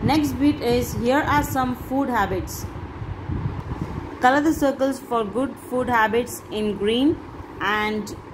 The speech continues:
those for bad food habits in red. So here you have to color the circles with the red and green color. Green color you have to do for the good food ha-, habits,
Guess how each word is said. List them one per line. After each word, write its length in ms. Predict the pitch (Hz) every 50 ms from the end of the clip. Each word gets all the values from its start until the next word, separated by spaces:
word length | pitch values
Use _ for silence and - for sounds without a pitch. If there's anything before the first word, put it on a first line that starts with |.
| - 196 185
those 320 | 170 233 247 269 311 320 311
for 220 | - 302 285 277
bad 420 | 214 196 220 214 214 214 220 214 214
food 300 | - - 240 240 247 247
habits 400 | 247 214 196 196 202 196 - 226
in 180 | 240 269 285
red. 280 | 226 202 190 180 156 - - - - - - - -
So 160 | - 269 277
here 400 | 269 254 262 269 269 285 302 294 - 233
you 120 | 240 240
have 320 | 233 233 233 240 240 233 -
to 80 | 285
color 400 | 277 - 262 240 226 233 233 233
the 340 | 220 233 247 262 294 370 381
circles 640 | - - - 233 220 208 214 240 247 240 - - - - 202
with 140 | 208 208 196
the 140 | 220 214
red 240 | 202 220 226 247 233 - - - -
and 320 | - 208 220 254 269 240 196
green 280 | - 202 202 208 214 208
color. 260 | 202 175 156 143 135 - - - - - - - - - - - - - 180
Green 300 | 180 240 277 320 330 311
color 220 | 294 285 277 277 285
you 180 | 277 277 262
have 360 | 254 247 247 247 247 240 - -
to 400 | 269 269 269 269 277 - - - - - - - - - - - - 196
do 220 | 208 269 294 294
for 200 | 294 294 262 247
the 240 | 214 226 277 339 466 - - - - - - - - 196 180
good 180 | 240 269 285
food 300 | - - - 247 247 240
ha-, 240 | 240 226 214 - 202
habits, 560 | 196 214 202 196 185 185 180 165 - - -